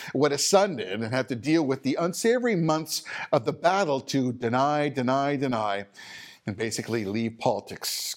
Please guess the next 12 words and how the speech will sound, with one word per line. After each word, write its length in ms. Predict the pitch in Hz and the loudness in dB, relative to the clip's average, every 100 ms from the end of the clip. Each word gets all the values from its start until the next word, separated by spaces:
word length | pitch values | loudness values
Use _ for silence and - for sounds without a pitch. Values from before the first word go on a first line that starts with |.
| - | -8
quietly. 540 | - 95 80 - 64 - _ _ _ _ _ _ - | -4 -4 -6 -12 -16 -18 _ _ _ _ _ _ 2
Mike 280 | 160 233 233 | 6 6 2
Pence 300 | 151 143 - | -4 -4 0
will 140 | 160 | 0
not 300 | 151 170 143 | 4 2 2
run 180 | 131 110 | 0 0
in 100 | 98 | -2
twenty 320 | 95 131 113 95 | -2 -2 -2 -2
twenty-four 520 | 117 107 101 107 - 98 | -2 -2 0 0 -2 -4
for, 280 | - 117 - | -2 -2 -2
for 180 | 110 - | -4 0
president, 580 | - 240 - - 175 | 6 6 4 -4 -10